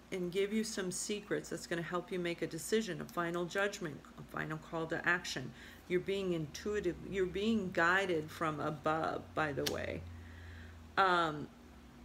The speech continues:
forgiving and learning. You need to give them an opportunity to explain themselves because it may not have been what you thought it really was. So at least allow them the opportunity to explain themselves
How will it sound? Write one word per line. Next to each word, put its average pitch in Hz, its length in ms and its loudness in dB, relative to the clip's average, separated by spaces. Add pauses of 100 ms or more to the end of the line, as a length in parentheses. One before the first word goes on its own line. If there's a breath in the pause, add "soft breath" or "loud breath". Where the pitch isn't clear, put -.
(120)
forgiving 220 840 2
and 190 180 0
learning. 180 400 2
You 170 80 0
need 190 240 -2
to - 120 -2
give 220 280 0
them 190 180 -2
an 170 80 0
opportunity 196 800 -2
to 180 200 -4
explain 185 500 -2
themselves 185 560 -2
because 170 500 0
it 156 160 -2
may 175 240 0
not 190 400 2
have 156 340 -4
been 196 460 4 (340 loud breath)
what 175 340 4
you 202 140 0
thought 175 480 2
it 165 200 2
really 170 380 4
was. 147 440 0
So 165 240 2
at 170 220 2
least 220 320 2
allow 185 360 4
them 175 220 0
the 160 60 -2
opportunity 165 920 0 (600 loud breath)
to 254 200 4
explain 165 540 2
themselves - 760 -4